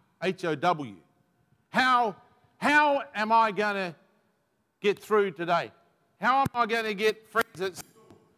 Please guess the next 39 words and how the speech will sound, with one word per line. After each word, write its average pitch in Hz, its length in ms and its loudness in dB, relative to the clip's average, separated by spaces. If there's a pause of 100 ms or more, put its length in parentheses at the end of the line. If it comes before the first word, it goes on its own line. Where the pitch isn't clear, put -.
(200)
How 285 240 2
am 269 140 0
I 254 180 4
gonna 233 320 -2
save 240 400 2
up 226 220 0
for 208 120 -2
a 185 60 -2
deposit 214 480 0
on 202 160 2
a 185 60 -6
house? 196 260 -2 (260)
How, 262 200 2
how 302 260 4
am 311 100 2
I 285 160 2
gonna 262 160 -2
get 233 260 -4
through 254 220 -6
this 214 220 -2
exam 240 500 -2
at 175 160 -6
school? 135 380 -2 (840)
How, 285 280 2
how 294 340 4
am 277 120 -2
I, 254 340 4
uh, 214 240 2 (680)
how 277 200 2
am 254 160 0
I 233 40 0
go-, 208 260 -8
how, 254 240 0
how 262 220 0
am 254 100 -4
I 240 100 2
gonna, 220 340 -2 (100)
you 226 120 -6
know, 220 300 0